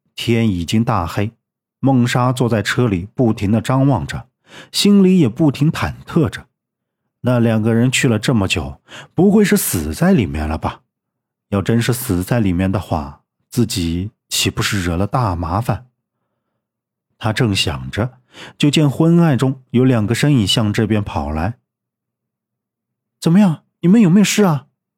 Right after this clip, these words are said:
孟莎看到他们气喘吁吁上了车，关切地问道。周震拍着方向盘叹了口气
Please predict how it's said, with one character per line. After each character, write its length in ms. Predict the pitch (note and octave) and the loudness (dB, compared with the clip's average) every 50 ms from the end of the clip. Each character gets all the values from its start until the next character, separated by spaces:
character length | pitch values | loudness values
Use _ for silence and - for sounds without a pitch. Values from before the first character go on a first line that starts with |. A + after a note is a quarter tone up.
| _ _ _ _ _ _ _ _ _ _ _ _ _ _ _ _ | _ _ _ _ _ _ _ _ _ _ _ _ _ _ _ _
孟 260 | - G#2+ G#2+ G2+ G2+ G2+ | -2 0 2 2 0 0
莎 220 | - G#2+ G#2 A2 | 0 0 -2 -2
看 240 | A2 - A2+ G2+ F#2+ | -2 -2 -2 -2 0
到 120 | G2+ F#2 | -2 -2
他 160 | - F#2+ A2 | -2 -2 -2
们 140 | G#2+ G#2+ G#2 | 0 -2 -2
气 260 | - - - B2 G#2+ | -2 -2 0 2 0
喘 220 | G2+ - G#2 D#2+ D2+ | 0 0 -4 -4 -4
吁 240 | - - A2+ A2+ A2+ | -2 0 2 2 2
吁 300 | - - A#2 A#2 C3+ - | 2 2 0 0 0 -2
上 260 | - - - A2+ G2+ | -8 -4 -2 -2 0
了 120 | F2 E2+ E2+ | 0 -2 -4
车， 320 | - - A#2 A2 B2 - _ _ _ _ | -2 -2 -2 -2 -4 -6 _ _ _ _
关 280 | _ C#3 C3+ C#3+ D3 D3+ | _ 0 0 2 0 0
切 180 | - - C3+ | 0 0 0
地 140 | G2+ F2 E2 | 0 0 -2
问 200 | F#2+ F#2+ D#2+ D2+ | -2 -2 -4 -4
道。 220 | D2 C#2+ C#2+ - _ _ _ _ _ _ _ _ _ _ _ - - _ _ _ _ | -8 -10 -12 -12 _ _ _ _ _ _ _ _ _ _ _ -20 -20 _ _ _ _
周 220 | - F3 F3 F3 | 0 2 2 2
震 220 | F3 F#3 F3 C#3+ C#3 | 4 4 2 2 0
拍 240 | - - - D#3+ | 0 -2 -2 0
着 100 | D3+ C3+ | 0 0
方 220 | B2+ - D3+ D3+ D3+ | 0 0 0 0 2
向 200 | - D#3 B2 G#2+ | 2 0 0 0
盘 340 | G2+ - G2+ F#2+ A#2+ C#3+ - _ _ _ | -2 -2 -2 -2 -2 -4 -6 _ _ _
叹 200 | - - - A2 | -8 -4 -4 -2
了 120 | G2 F2+ E2+ | -2 -4 -6
口 180 | - - - | -6 -8 -8
气 300 | - - - C3 G2 - | -6 -2 -2 -2 -2 -4